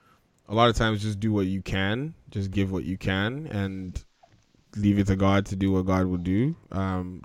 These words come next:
don't carry out the pressure of figuring out what, if they're really gonna use the money or all that kind of stuff in your head, because one thing you find out is that there's actually a lot of stories of people out there that really, really need help.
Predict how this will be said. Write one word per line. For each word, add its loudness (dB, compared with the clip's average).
don't -6
carry 4
out 2
the -4
pressure 2
of 2
figuring 0
out 0
what, 2
if -4
they're 0
really 0
gonna -4
use 0
the -4
money 2
or 2
all 4
that 2
kind -2
of -4
stuff -4
in -6
your 0
head, -2
because 2
one 4
thing 4
you 2
find 4
out 4
is 0
that -2
there's -2
actually 0
a 0
lot 0
of -4
stories -2
of -4
people -2
out -2
there -4
that -2
really, -2
really -2
need -6
help. -6